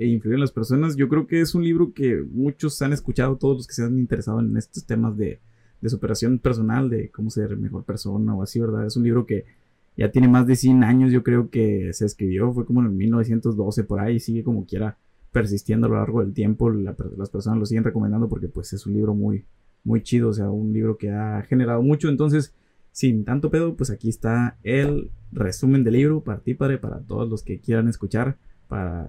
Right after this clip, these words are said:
el que se lo compartas. Entonces, vamos a empezar. Eh, es bastantita información, desde ahorita digo, ma-, eh, yo creo que me va a alargar un poquito más que, que los otros, pero la verdad, o sea, toda la información está bien pasada de lanza. A mí este libro me gusta un chingo, porque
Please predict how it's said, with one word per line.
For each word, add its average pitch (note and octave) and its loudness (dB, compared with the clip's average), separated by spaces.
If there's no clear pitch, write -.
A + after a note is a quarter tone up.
el G#2+ -12
que G2+ -4
se G2+ -6
lo G2 -2
compartas. B2 -2
Entonces, C3 2
vamos D3+ 2
a - 4
empezar. D#3 2
Eh, C3 2
es - -4
bastantita F3+ 2
información, F3 4
desde C3+ 2
ahorita A2 0
digo, C#3+ 4
ma-, A2+ -2
eh, G#2+ 0
yo A2+ -4
creo C#3 -2
que D3 -2
me C#3 2
va C3 2
a C3 2
alargar C3+ 2
un C#3 2
poquito C3 2
más C3+ 0
que, C3+ 0
que C#3 4
los B2 4
otros, B2 4
pero C#3+ 4
la B2 6
verdad, A#2 2
o C3 2
sea, A#2 -2
toda A2 0
la D3 4
información B2+ 0
está C3+ -4
bien C3+ 2
pasada C3+ -2
de A#2+ 0
lanza. A#2 -2
A A2+ -2
mí B2+ -2
este F#3 -4
libro E3+ 0
me D#3 0
gusta D#3 0
un D3+ 2
chingo, C#3 4
porque A2+ -4